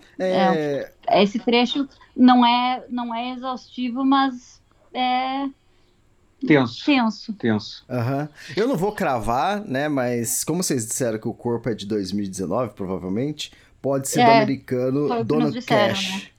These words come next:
Speaker 1: É o Donald Cash que morreu ne-, ne-, nesse ponto aí.
Speaker 2: N-, não, o Donald Cash a gente viu mais à frente, ele tava de vermelho.
Speaker 1: Ah, é?
Speaker 2: Esse tava de
Speaker 1: Ah,
Speaker 2: azul.
Speaker 1: tá.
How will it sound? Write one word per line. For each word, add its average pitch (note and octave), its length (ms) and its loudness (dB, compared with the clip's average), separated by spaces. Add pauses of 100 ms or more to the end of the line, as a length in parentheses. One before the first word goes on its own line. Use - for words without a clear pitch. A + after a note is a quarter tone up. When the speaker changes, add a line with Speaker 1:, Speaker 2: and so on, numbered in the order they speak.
(540)
Speaker 1:
É G#2+ 100 -4
o A2 60 -2
Donald B2+ 280 0
Cash C#3 320 -2
que - 80 -6
morreu B2 500 0
ne-, A2+ 160 -4
ne-, G#2+ 200 -4
nesse A#2 420 -4
ponto F#2 480 -8
aí. G2 240 -12
Speaker 2:
N-, C4+ 300 6 (140)
não, C#4 640 6
o A#3+ 40 -8
Donald C4+ 380 -8
Cash C#4+ 180 -6
a D4 80 -8
gente C#4 160 -2
viu C4+ 100 -4
mais C#4+ 280 4
à C#4+ 60 -4
frente, B3+ 380 -4
ele A3+ 80 -14
tava A#3 200 -2
de A3+ 100 -14
vermelho. A#3 640 0
Speaker 1:
Ah, - 60 -20 (380)
é? G#3+ 60 2
Speaker 2:
Esse A3 140 0
tava A#3+ 180 0
de A#3+ 100 4
Speaker 1:
Ah, A#3+ 140 4
Speaker 2:
azul. G#3+ 120 0
Speaker 1:
tá. G3+ 300 0